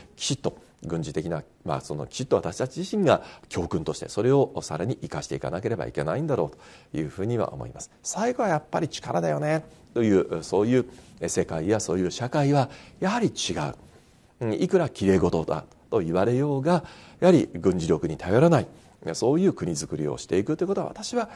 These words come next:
必要なんだろうなというふうに、まあ、こういうものを見ても思います。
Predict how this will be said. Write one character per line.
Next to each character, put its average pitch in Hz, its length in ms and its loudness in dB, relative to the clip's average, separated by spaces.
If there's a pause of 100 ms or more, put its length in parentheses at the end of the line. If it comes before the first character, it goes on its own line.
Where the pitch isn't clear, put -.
(120)
必 - 200 -6
要 165 100 2
な 156 120 -2
ん 120 100 -6
だ 147 80 -4
ろ 139 140 -6
う - 20 -8
な 143 180 0
と 76 400 -6
い 78 80 -2
う - 20 -4
ふ 80 140 -8
う 90 60 -4
に、 87 180 -4 (160)
ま 73 80 -4
あ、 - 80 -8
こ 80 200 -2
う 78 60 -2
い 90 100 4
う - 580 -4
も 82 140 -2
の 82 80 -2
を 80 120 -2
見 117 140 -4
て 123 160 -2
も 160 320 2
思 76 260 -8
い - 80 -12
ま - 100 -6
す。 - 140 -6